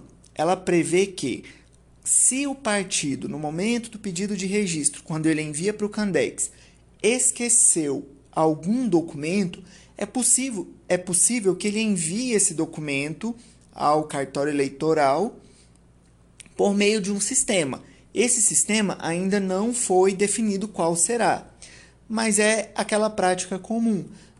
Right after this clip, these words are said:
Antes da ele-, da pandemia, quando o processo era físico, era comum os presidentes dos partidos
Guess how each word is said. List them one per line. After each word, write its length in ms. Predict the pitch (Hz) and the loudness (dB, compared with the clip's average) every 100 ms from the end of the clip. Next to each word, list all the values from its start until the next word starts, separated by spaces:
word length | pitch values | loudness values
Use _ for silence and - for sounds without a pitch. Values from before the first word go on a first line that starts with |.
| _ | _
Antes 640 | 180 226 220 175 139 - - - | 0 2 2 0 -4 -4 -8 -16
da 320 | 139 156 147 | 0 2 4
ele-, 220 | 131 - - - - _ | 2 -2 -14 -20 -20 _
da 300 | 120 139 139 | -14 0 0
pandemia, 920 | 139 151 156 170 170 208 190 156 120 | 0 -2 -2 -2 0 0 0 0 -2
quando 300 | 139 165 165 | -2 -4 -2
o 60 | 160 | -2
processo 460 | 156 147 160 147 | -2 -2 0 0
era 120 | 160 175 | -2 -2
físico, 460 | - 233 247 196 | -2 -4 -4 0
era 140 | 190 196 | 2 2
comum 360 | 233 269 233 | 0 0 0
os 100 | 220 | 0
presidentes 580 | - 185 165 160 175 170 | 0 0 0 -2 -2 -4
dos 200 | 156 - | -4 -4
partidos 680 | 165 170 175 190 190 247 | -2 -2 -2 -4 -2 -2